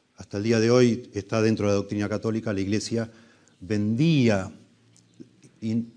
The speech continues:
las indulgencias en sí es como el poder que tiene la iglesia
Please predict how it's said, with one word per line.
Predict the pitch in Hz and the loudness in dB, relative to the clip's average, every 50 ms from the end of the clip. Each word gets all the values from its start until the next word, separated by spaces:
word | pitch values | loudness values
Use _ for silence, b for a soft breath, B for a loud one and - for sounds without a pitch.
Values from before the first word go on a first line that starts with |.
| - _ | -18 _
las | - 113 117 - - | -6 -6 -4 -2 -2
indulgencias | 170 160 147 143 131 - 165 170 151 160 139 - | 0 2 2 2 2 2 2 2 2 2 0 0
en | - 117 113 | 0 -2 -2
sí | 113 - 151 156 151 | -2 0 0 2 2
es | 139 135 120 - - - - - _ _ _ _ _ | 2 0 -2 -4 -8 -10 -12 -16 _ _ _ _ _
como | - 113 110 117 | -6 -2 0 0
el | 113 | 0
poder | 117 117 120 135 143 | 2 2 4 4 4
que | 131 127 | 2 2
tiene | - 131 131 127 | 2 2 2 2
la | 120 | 4
iglesia | 117 117 113 131 127 - - 139 139 131 | 4 4 4 2 2 0 0 -2 -4 -4